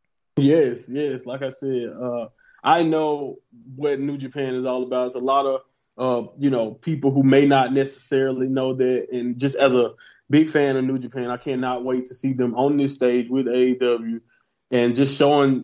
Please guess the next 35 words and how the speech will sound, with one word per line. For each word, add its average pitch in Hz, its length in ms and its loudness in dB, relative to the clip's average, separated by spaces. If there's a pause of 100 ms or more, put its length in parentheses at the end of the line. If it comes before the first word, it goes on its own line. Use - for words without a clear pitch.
(120)
everyone 127 760 0
some 139 180 -2
of 127 60 0
the 123 60 2
best 131 280 0
wrestling 131 420 -2
in 120 100 -4
the 117 60 -4
world. 127 400 0 (280)
And 131 120 0
I 139 120 4
just 135 240 -4
hope 143 380 -4 (160)
that 123 300 -4 (280)
we 143 80 0
don't 143 160 0
have 135 200 2
anything, 160 500 -2
any 175 220 0
finish 165 480 -2
or 135 140 -6
any 156 280 -2
decision 143 760 0 (280)
that's 127 160 2
so 151 240 2
distracting 139 920 -2 (260)
that 127 140 0
it 127 100 2
takes 165 240 0
away 139 260 0
from 135 200 -4
just 135 140 -6
a 117 80 -6 (160)
fun 143 380 2
night 127 320 -2